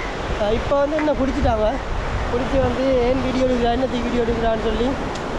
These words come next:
ஏன்னு சொன்னா, இது அவங்க வாழ்ற பகுதி தானே, நம்ம வந்து அனுமதி இல்லாம வீடியோ எடுக்க இயலாது. So, நான் கேட்டு, நான் கேட்டு தான் வீடியோ எடுத்தேன்னா, நான் அவருக்கு,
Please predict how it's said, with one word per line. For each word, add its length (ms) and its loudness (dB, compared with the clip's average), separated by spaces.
ஏன்னு 180 0
சொன்னா, 240 4
இது 100 2
அவங்க 280 2
வாழ்ற 420 2
பகுதி 260 0
தானே, 300 0
நம்ம 220 2
வந்து 160 2
அனுமதி 320 2
இல்லாம 260 2
வீடியோ 240 0
எடுக்க 200 0
இயலாது. 260 0
So, 140 0
நான் 200 2
கேட்டு, 320 4
நான் 220 4
கேட்டு 200 4
தான் 140 4
வீடியோ 220 6
எடுத்தேன்னா, 260 4
நான் 140 4
அவருக்கு, 360 4